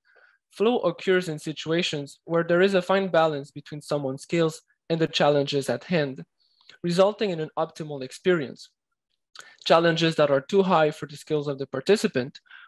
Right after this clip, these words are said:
will generate frustration and anxiety, and challenges that are too low will lead to boredom. In contrast, a fine balance between the challenges, uh, and the skills create the flow channel,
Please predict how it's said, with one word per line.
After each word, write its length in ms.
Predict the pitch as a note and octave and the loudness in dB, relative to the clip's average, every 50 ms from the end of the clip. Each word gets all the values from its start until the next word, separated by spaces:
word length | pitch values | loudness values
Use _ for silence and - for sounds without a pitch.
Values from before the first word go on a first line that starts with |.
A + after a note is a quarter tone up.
| _ _ | _ _
will 120 | E3+ F3 | 2 4
generate 400 | E3+ F3+ F#3+ F#3 F3 E3+ E3 E3 | 6 6 6 6 6 6 4 2
frustration 720 | - D#3+ D3 D3 - - E3 D#3+ E3 - D3 C3+ C3 C3+ C#3+ | 2 0 0 0 0 0 2 2 2 0 -2 -4 -4 -6 -6
and 160 | C3+ C3+ C3+ | -6 -4 -4
anxiety, 600 | C3 C3+ C#3 C3+ D3+ D3 C#3+ C3 B2+ A#2+ - - _ _ _ _ _ - _ _ _ _ - | -4 -4 0 4 4 6 6 4 2 -2 -8 -14 _ _ _ _ _ -20 _ _ _ _ -2
and 140 | E3+ F3 E3+ | 0 0 4
challenges 500 | - G#3+ G#3 A3 G#3+ F#3+ F3 E3 D#3+ D3+ | 4 4 6 6 4 2 0 -4 -2 0
that 140 | D#3+ D3 C#3+ | 0 0 0
are 120 | C3+ C3+ | -2 -4
too 240 | C#3 - - F#3 F#3 | -6 -6 -6 -6 -4
low 320 | E3+ D#3+ C#3+ C#3+ D3 C#3+ D3 | -2 -2 -2 -2 -4 -6 -6
will 140 | D#3 D3+ D3 | -8 -6 -6
lead 180 | D#3 D#3 C#3+ | -8 -10 -10
to 120 | - - C#3 | -12 -16 -8
boredom. 560 | C3+ C#3+ C#3+ C#3 C#3 - A2 - - - - _ _ _ _ _ _ _ _ _ _ _ _ _ _ _ _ - - - _ _ _ - | -2 0 2 2 0 -2 -6 -10 -12 -16 -20 _ _ _ _ _ _ _ _ _ _ _ _ _ _ _ _ -16 -16 -16 _ _ _ -6
In 100 | D#3+ D3+ | -4 -2
contrast, 640 | - D#3+ D3 C#3 - F#3 F3 D#3 D#3 D#3+ - - _ _ _ _ _ _ _ _ _ E3 | -2 -2 0 2 2 2 4 2 2 0 -4 -10 _ _ _ _ _ _ _ _ _ -2
a 60 | E3+ | 0
fine 280 | - - G3 G#3+ G#3 | 2 2 4 4 4
balance 400 | F#3 F3+ E3 E3 D#3+ D3 C#3+ D3 | 4 4 4 4 2 2 -2 -4
between 320 | - - C#3+ - - D#3+ D3+ | -10 -14 -16 -12 -12 -10 -6
the 120 | C#3+ D3 - | -4 -4 -2
challenges, 800 | - - E3 F3 E3+ D#3+ D3+ - C3+ A#2+ C3+ C3+ - - - _ - | 0 2 2 4 2 2 0 -2 -4 -6 -6 -8 -12 -18 -20 _ -10
uh, 120 | - - - | -10 -6 -4
and 120 | - C#3+ C3+ | -2 0 0
the 60 | C3 | 0
skills 500 | B2+ - - - F3+ E3 C#3 C3+ - - - _ - - - _ _ _ | -2 -2 0 2 4 4 4 2 -2 -8 -16 _ -20 -20 -20 _ _ _
create 360 | - - G3 G3+ G#3+ A3 F#3+ | -4 2 4 4 4 4 4
the 80 | F3+ E3+ | 2 2
flow 220 | - - D#3+ D#3 D#3 | 2 0 0 0 0
channel, 500 | - F3+ D3+ D3+ C#3+ B2 - - - | 0 0 0 0 0 -2 -6 -8 -12